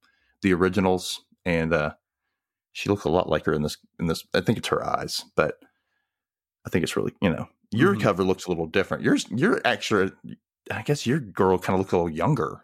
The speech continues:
Speaker 1: to me.
Speaker 2: Yeah, she, yeah, I'm, I have it pulled up right now. Yeah, she does look a little bit younger, still, you know, dark hair and everything.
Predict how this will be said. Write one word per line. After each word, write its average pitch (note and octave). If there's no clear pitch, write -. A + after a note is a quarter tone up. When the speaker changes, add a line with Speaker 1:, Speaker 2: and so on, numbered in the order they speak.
Speaker 1:
to -
me. C3+
Speaker 2:
Yeah, C#3
she, G#2+
yeah, A2+
I'm, A#2+
I A#2
have B2+
it -
pulled A2
up G#2+
right G#2+
now. G#2+
Yeah, A2
she C#3
does D3
look A#2+
a -
little A#2+
bit A2+
younger, A2
still, A2+
you A#2
know, G#2+
dark G#2
hair A2
and G#2+
everything. G#2+